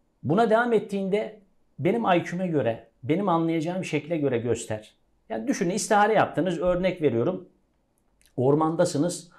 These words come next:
aslanlar, sırtlanlar size saldırıyor. Ya buradan çok basit anlayabilir. Bu senin için hayırlı değil.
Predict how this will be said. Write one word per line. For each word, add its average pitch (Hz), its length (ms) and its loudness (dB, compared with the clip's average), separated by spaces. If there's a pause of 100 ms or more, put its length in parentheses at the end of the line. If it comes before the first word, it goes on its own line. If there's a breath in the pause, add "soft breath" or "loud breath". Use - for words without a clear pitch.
(280 soft breath)
aslanlar, 147 640 -2
sırtlanlar 135 640 -2
size 117 260 -8
saldırıyor. 82 520 -4 (220)
Ya 147 100 -6
buradan 190 240 -4
çok - 240 -8
basit - 260 -4
anlayabilir. 156 680 -6
Bu 196 100 -14
senin 185 260 -8
için 156 180 -6
hayırlı 143 420 -2
değil. 110 240 -8